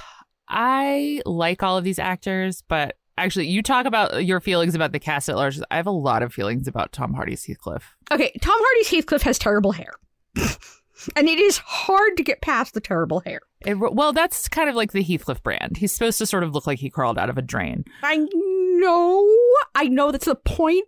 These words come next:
Speaker 2: but, like, it really is terrible hair, and it really is terrible on Tom Hardy, and it doesn't go with his face. And there's just, there's, yeah.
Speaker 1: Part of it,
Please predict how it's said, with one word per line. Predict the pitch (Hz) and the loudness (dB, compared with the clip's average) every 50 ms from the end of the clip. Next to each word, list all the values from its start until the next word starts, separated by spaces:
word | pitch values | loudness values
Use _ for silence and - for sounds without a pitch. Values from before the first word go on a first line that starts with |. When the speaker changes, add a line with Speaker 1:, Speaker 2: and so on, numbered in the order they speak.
| _ | _
Speaker 2:
but, | - 311 - 302 | -2 -2 0 2
like, | 302 285 277 - - - | 2 0 0 0 -2 -2
it | 277 277 - - | -2 -2 0 0
really | 247 330 311 247 320 294 - | 0 2 2 2 0 0 2
is | - 302 294 - | 2 2 2 0
terrible | - - - 269 247 226 240 233 226 226 233 | -4 -6 -2 0 0 2 0 0 0 0 0
hair, | 220 254 233 233 233 233 | 0 0 0 2 2 2
and | 233 202 | 0 0
it | 214 - - | -2 -4 -4
really | 185 185 196 196 202 196 196 185 180 175 - - - - - - - | -2 0 0 2 2 0 0 0 -2 -4 -6 -10 -14 -18 -18 -10 -4
is | - 247 240 233 | 0 0 0 0
terrible | - - - 240 214 208 214 196 220 220 | -2 -2 -2 0 2 2 2 4 4 4
on | 214 208 214 | 4 2 2
Tom | - - 220 240 | 2 2 2 2
Hardy, | - - 302 269 311 330 311 269 269 247 - | 2 2 2 2 4 4 2 2 0 0 0
and | 240 254 233 | 0 0 0
it | 254 - 262 | 0 0 0
doesn't | 233 247 233 - 277 277 254 | 0 0 0 0 0 0 0
go | - 226 202 | 0 0 0
with | 190 196 - | 0 -2 -2
his | - 160 - | -4 -8 -8
face. | - - - - 294 320 311 262 277 - - - - - - - - - - | -12 -10 -4 0 2 2 2 2 0 -2 -8 -12 -14 -14 -14 -12 -10 -6 -4
And | - 294 285 | -2 0 0
there's | 285 339 - | 0 0 0
just, | - 392 415 - - - - - | 0 0 0 0 -2 -6 -2 0
there's, | - 381 - - - - - - - - | 0 0 0 -2 -6 -8 -8 -8 -6 -6
yeah. | - 127 - - - - - - _ _ _ _ - | -4 -4 -4 -8 -12 -14 -16 -20 _ _ _ _ -18
Speaker 1:
Part | - - 330 349 349 | -8 -4 -2 -2 -2
of | 311 202 | -2 -2
it, | 160 143 - - - - - | -4 -4 -4 -4 -8 -8 -12